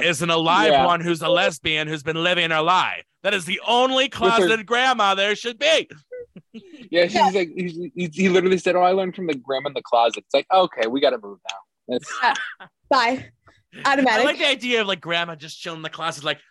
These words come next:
Speaker 1: "There's actually a lot of space
Speaker 2: That
Speaker 1: in
Speaker 2: reminded,
Speaker 1: here."
Speaker 2: it, well, it reminded me of that movie Mama. You remember that movie? That kinda, it
Speaker 1: Mama?
Speaker 2: kinda flopped.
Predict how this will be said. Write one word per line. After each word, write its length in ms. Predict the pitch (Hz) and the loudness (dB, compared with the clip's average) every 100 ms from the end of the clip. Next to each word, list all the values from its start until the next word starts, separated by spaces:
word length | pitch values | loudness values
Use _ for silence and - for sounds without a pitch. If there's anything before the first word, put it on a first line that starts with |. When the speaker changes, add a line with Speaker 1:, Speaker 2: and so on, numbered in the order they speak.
| _ - | _ -14
Speaker 1:
"There's 160 | 359 | -8
actually 440 | 359 381 - 294 254 | -2 -2 -4 0 2
a 60 | 262 | 2
lot 200 | 294 285 | 4 2
of 80 | |
space 320 | - - 415 427 | 0 -4 -2 2
Speaker 2:
That 120 | 196 | 4
Speaker 1:
in 120 | 202 | 4
Speaker 2:
reminded, 300 | 190 165 220 | 4 2 2
Speaker 1:
here." 120 | 214 185 165 | 0 0 2
Speaker 2:
it, 40 | |
well, 160 | 202 180 | 2 0
it 40 | |
reminded 280 | 151 165 233 | -2 -4 -2
me 80 | 233 | -4
of 80 | 185 | -2
that 140 | 151 | -4
movie 280 | 135 143 123 | -4 -6 -6
Mama. 420 | 104 104 131 175 151 | -6 -4 -4 -4 -6
You 80 | |
remember 220 | 123 139 180 | -6 -4 0
that 160 | 208 | 0
movie? 420 | 208 220 226 233 226 _ | 0 -2 -2 -4 -8 _
That 220 | 135 113 | -8 -8
kinda, 300 | 127 165 160 | -4 -4 -2
it 40 | 139 | -4
Speaker 1:
Mama? 120 | 85 | -2
Speaker 2:
kinda 240 | 196 262 139 - - | -2 -2 -4 -8 -10
flopped. 540 | 120 120 175 - _ | -2 0 0 -4 _